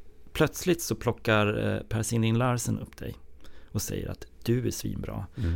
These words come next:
Speaker 1: Alltså, det räcker med att någon journalist eller någon som, eh, som pl-, skriver någonting plockar upp det du gör och uppmärksammar det. Då kommer jag också uppmärksamma det, för att det är så många som kommer in och säger: "Vi är bäst.
Speaker 2: Mm.
Speaker 1: Eh,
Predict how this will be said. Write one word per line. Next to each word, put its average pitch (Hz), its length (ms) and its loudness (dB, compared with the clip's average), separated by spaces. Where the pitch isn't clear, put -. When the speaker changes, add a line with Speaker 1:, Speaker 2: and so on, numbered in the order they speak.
Speaker 1:
Alltså, 123 180 4
det 120 120 6
räcker 131 320 2
med 127 120 8
att 117 80 0
någon 120 220 6
journalist 123 640 4
eller 117 160 6
någon 151 680 6
som, 113 420 4
eh, 113 60 4
som 113 420 0
pl-, - 140 -10
skriver 160 720 0
någonting 98 460 0
plockar - 260 0
upp 101 240 0
det 104 140 0
du 101 100 0
gör 101 420 -2
och 123 120 8
uppmärksammar 120 640 2
det. 104 220 -2
Då 127 80 0
kommer 139 180 2
jag 147 40 4
också 165 200 -2
uppmärksamma - 500 -4
det, 98 140 -2
för 107 120 -4
att - 180 -8
det 131 140 2
är 127 40 6
så 139 120 4
många 147 500 6
som 156 160 0
kommer 123 200 2
in 101 160 4
och 98 60 0
säger: 95 300 -2
"Vi 135 260 6
är 135 40 4
bäst. - 540 -2
Speaker 2:
Mm. 107 320 4
Speaker 1:
Eh, 110 680 6